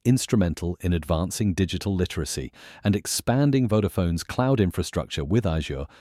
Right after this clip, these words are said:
to streamline operations and align with sustainability objectives. Next, Microsoft C E O.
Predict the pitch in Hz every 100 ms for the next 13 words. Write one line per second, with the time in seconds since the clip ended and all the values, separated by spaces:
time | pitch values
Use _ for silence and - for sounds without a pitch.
0 | - 92 - 117 131 123 123 117 92 104
1 | 85 78 80 80 - - - 92 80 87
2 | 92 98 107 87 - - 87 - - 120
3 | 110 95 92 - 82 69 78 - 67 -
4 | - - _ _ _ _ _ _ _ 101
5 | 85 - - - _ _ _ - 95 90
6 | 98 - 80 - 92 78 87 73 62